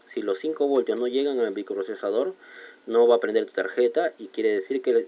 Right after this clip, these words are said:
tu regulador de voltaje está quemado. Habría que reemplazar este regulador para que pueda recién prender tu tarjeta. En el caso de las fuentes conmutadas, es, no es muy probable que te vuelva a funcionar una tarjeta porque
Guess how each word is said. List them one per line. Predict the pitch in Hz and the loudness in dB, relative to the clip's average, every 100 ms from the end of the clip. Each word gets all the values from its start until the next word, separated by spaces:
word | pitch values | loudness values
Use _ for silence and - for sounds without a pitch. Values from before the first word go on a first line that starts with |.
| - | -4
tu | - 101 | -10 -6
regulador | 98 101 98 107 | -4 -2 0 2
de | 117 | 4
voltaje | 113 110 107 - 156 | 4 2 -2 2 2
está | 90 - 85 | 2 -4 -8
quemado. | 92 85 82 80 - _ _ - | -8 -10 -12 -14 -20 _ _ -6
Habría | 92 98 95 | -2 0 -2
que | 101 | -2
reemplazar | 104 95 98 101 95 | -6 -4 -4 -2 -4
este | 95 | -2
regulador | 107 117 135 147 156 190 - - - | -2 0 2 4 4 2 -6 -20 -10
para | - 131 | -2 0
que | - - | 0 0
pueda | 120 117 123 | 6 8 8
recién | 123 127 101 95 123 120 | 2 -2 -4 -2 -2 -2
prender | 104 98 95 | -4 -4 -4
tu | - | -4
tarjeta. | 92 - 92 - - - - - | -10 -6 -8 -8 -12 -20 -20 -6
En | 113 | 2
el | 117 117 | 2 4
caso | 165 180 185 | 2 4 4
de | 170 | 6
las | 131 110 | 6 4
fuentes | - 147 156 | 2 0 0
conmutadas, | - 117 101 98 123 117 135 156 - - - | 0 0 0 0 4 4 2 0 -6 -20 -8
es, | 139 147 | -4 -2
no | 147 151 | 0 2
es | 170 | 2
muy | 160 165 | 2 0
probable | 160 - 135 139 139 156 | 2 0 4 6 8 6
que | 156 | 6
te | 127 123 | 0 0
vuelva | 117 127 | 4 4
a | 123 | 2
funcionar | 123 113 104 113 113 | -2 -6 -4 -2 0
una | 117 117 | 0 -2
tarjeta | 95 - 110 107 131 | -4 -4 -6 -4 -4
porque | - 117 - 101 | 0 0 0 -4